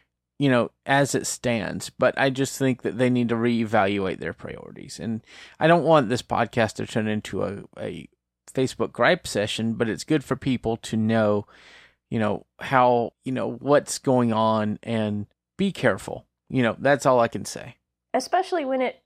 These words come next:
Speaker 2: comes to your money. Be, be careful when it comes to your money, because that can be a bad situation for you to recover from.
Speaker 1: Indeed. So let's move on and talk about something a little bit more positive, and that's also social.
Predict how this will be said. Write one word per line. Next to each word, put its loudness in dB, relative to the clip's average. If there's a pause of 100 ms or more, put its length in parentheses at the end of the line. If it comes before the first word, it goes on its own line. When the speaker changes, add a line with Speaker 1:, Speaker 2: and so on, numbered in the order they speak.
Speaker 2:
comes -6
to -10
your -4
money. -10 (240)
Be, -2
be -6
careful -4
when -6
it -8
comes -10
to -10
your -6
money, -10
because -4 (800)
that 0
can -8
be -6 (340)
a 0
bad 0
situation -4
for -8
you -4
to -6
recover -6
from. -10 (540)
Speaker 1:
Indeed. 0 (420)
So 2 (440)
let's 0
move 4
on 6
and 2
talk 4
about 4
something 0
a 6
little 4
bit 0
more 4
positive, 0
and 2
that's 2
also 4
social. 2